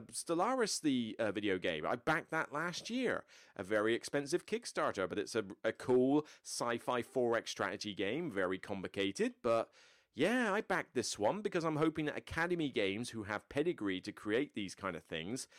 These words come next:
can take this theme and give me a really satisfying four X experience.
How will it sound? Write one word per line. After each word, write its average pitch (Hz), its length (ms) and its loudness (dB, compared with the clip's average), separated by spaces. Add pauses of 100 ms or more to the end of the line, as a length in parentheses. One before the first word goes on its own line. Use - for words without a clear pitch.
(300)
can 117 160 -8
take 165 300 0
this 156 180 -2
theme 113 460 -2 (220)
and 113 160 -4
give 120 200 2
me 127 260 -2
a 104 140 0
really 110 680 0
satisfying 107 800 -4
four 92 260 0
X 95 160 -2
experience. 110 680 -2